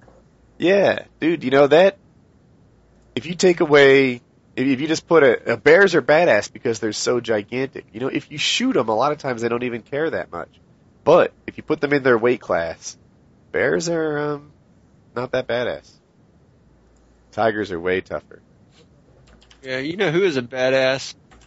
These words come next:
Speaker 2: Five hundred and ten pound gorilla. <clears throat>
Speaker 1: Oh, yeah?
Speaker 2: That's what I was thinking about when we were talking about the size of the chimps for some reason.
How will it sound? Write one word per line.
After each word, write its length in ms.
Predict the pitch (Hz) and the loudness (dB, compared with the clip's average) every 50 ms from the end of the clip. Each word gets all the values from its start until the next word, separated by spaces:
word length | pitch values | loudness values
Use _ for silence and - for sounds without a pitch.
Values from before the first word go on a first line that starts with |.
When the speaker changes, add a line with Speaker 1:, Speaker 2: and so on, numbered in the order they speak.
| _ _ _ _ _ _ | _ _ _ _ _ _
Speaker 2:
Five 280 | - 143 143 151 156 143 | -2 0 2 2 2 2
hundred 280 | 165 165 160 156 143 127 | -2 0 0 0 0 -2
and 140 | 127 123 123 _ _ _ _ _ _ _ _ - 160 - - | -4 -6 -8 _ _ _ _ _ _ _ _ -16 -16 -14 -12
ten 180 | 147 147 147 - | -12 -12 -10 -10
pound 300 | - 156 147 143 127 - | -8 -6 -6 -6 -6 -8
gorilla. 680 | - 113 113 113 - - 131 143 151 131 110 87 - - _ _ _ _ _ _ - | -12 -16 -16 -14 -6 0 2 4 4 4 2 0 -2 -8 _ _ _ _ _ _ -10
<clears throat> 80 | - - - - 123 107 - _ _ _ _ _ _ - | -8 -6 -6 -6 -8 -10 -14 _ _ _ _ _ _ 2
Speaker 1:
Oh, 60 | 113 120 | 4 4
yeah? 240 | 120 120 131 160 180 | 6 6 4 4 2
Speaker 2:
That's 140 | 202 196 - | 0 0 2
what 120 | 240 220 | 2 4
I 60 | 214 | 4
was 140 | 185 175 - | 2 0 0
thinking 200 | - 180 165 170 | -2 -2 0 0
about 260 | 160 143 151 156 139 | 2 2 2 2 2
when 80 | 139 143 | 0 -2
we 100 | 143 143 | 0 0
were 100 | 143 139 | 0 0
talking 260 | - 151 143 139 139 | 0 0 0 0 0
about 180 | 139 135 135 - | -2 -2 -4 -4
the 80 | 139 | -6
size 340 | 123 - 143 135 135 135 127 | -12 -6 -2 -2 -2 0 -2
of 100 | 127 120 | -4 -8
the 40 | 113 | -8
chimps 480 | 113 - - 139 131 123 - - - - | -10 -6 -4 -2 -2 -2 -4 -8 -14 -20
for 80 | 131 | -20
some 260 | 127 - 135 131 127 | -20 -18 -16 -14 -14
reason. 280 | 127 127 127 127 127 - | -14 -14 -16 -20 -20 -20